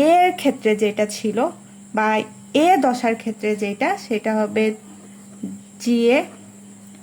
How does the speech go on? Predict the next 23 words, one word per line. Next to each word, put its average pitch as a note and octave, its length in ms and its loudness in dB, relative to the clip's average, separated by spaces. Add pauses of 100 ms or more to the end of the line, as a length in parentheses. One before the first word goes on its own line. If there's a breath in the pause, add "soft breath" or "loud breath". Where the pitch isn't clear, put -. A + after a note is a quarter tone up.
(360)
প্লাস G#3+ 300 -2 (1000)
ডিজিএ। A3+ 640 0 (1400)
এইটুকু F#4+ 460 2 (120)
পরিমাণ A#3+ 300 4 (320)
এ D#4+ 40 6 (120)
দশাতে A#3 420 2
বৃদ্ধি G#3 320 0
পেয়েছে। G3 280 -4 (200)
যখন G3+ 260 0 (320)
এ - 20 6 (140)
দশাতে D#4 340 -2 (100)
বৃদ্ধি G3+ 320 -6
পাবে, G#3 200 -4 (180)
তখন A3+ 320 0
তো B3+ 140 0
আমাদের A#3+ 280 2 (120)
বি A#3+ 100 2 (100)
দশাতেও B3+ 500 0
বৃদ্ধি A#3+ 280 -2
পাবে, B3 220 2
তাই C#4+ 180 0
না? F4+ 60 0 (640 loud breath)
তাহলে A3+ 320 2